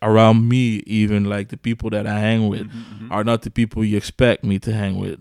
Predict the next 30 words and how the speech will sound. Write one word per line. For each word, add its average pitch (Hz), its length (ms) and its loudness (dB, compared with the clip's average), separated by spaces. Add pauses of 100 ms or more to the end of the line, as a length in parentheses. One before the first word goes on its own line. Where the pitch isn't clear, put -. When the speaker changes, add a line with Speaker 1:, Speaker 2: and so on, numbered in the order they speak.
Speaker 2:
Yeah, - 60 -18
Speaker 1:
And 98 420 -6
Speaker 2:
yeah. 98 180 -16 (520)
Speaker 1:
I 101 140 -4
think 117 340 -2
that's, - 460 -4
uh, 95 680 -8 (220)
I 101 80 -4
think 107 480 -2
as 107 200 -4
long 117 300 4
as 107 140 -4 (500)
I'm 104 160 -10
keeping 113 420 -10
that, 120 360 -4 (1000)
I 98 100 -6
will 104 500 -4 (100)
still 107 420 -2
be 101 460 -2
in 98 140 -2
a - 20 -8
p-, - 200 -10
a 107 40 -8
good 101 280 -4
position 101 600 -6
in 101 240 -8
life. - 480 -12
So, - 200 -16
yeah. - 200 -18 (200)
Speaker 2:
Ah, - 260 -20